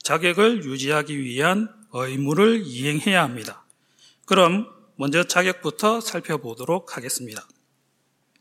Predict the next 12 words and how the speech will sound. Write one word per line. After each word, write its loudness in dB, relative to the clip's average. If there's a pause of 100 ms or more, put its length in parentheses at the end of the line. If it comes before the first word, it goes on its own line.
(880)
예수님의 8
신약교회 8
성도의 4
자격, 0
그 -2
첫 -2
번째는 2 (380)
구원입니다. 2 (380)
구원을 -2 (160)
받았는가? -2 (2000)
초대교회 6
시대에는 2